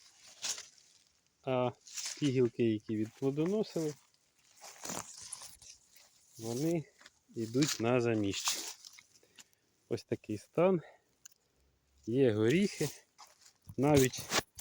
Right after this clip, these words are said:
великі. От. Такий горіх. Але ж що сенсу з нього,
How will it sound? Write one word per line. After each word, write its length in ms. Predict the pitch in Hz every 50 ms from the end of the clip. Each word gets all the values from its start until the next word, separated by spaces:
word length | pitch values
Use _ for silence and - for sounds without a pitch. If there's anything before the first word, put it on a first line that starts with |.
| - - - - - - - - - - - - - - - - - -
великі. 680 | - 117 117 113 120 151 180 190 185 - - 208 202 180 - - - _ - - - - - - - _ - - - - - - - - _ _ - - - - - -
От. 340 | 117 117 113 107 107 107 _ - - - _ - - - - - - - _ _ - - - - - - - - - - - - - - - - - - - - - - - - - - - - - - - - _ _ _ - _ - - - - - - - - - _ _ _ _ - - - - - -
Такий 400 | 131 127 - - 139 135 120 104
горіх. 440 | 101 104 113 143 185 190 - - - - - - - - - - - - - - - - - - - - - - - - - - - - - - -
Але 300 | 123 123 131 139 139 139
ж 120 | - - - - - - - - - - - _ _ _ _ - - _ _ - - - _ _ _ _ _ - _ - - _ -
що 360 | - - - - 135 131 117 - - _ _ _ _ - _ - - - - - _ - - - - - - - - - - - - - - - _ _ -
сенсу 640 | - - - 156 170 185 190 - - - 156 151
з 120 | 147 151 156
нього, 240 | 156 143 143 143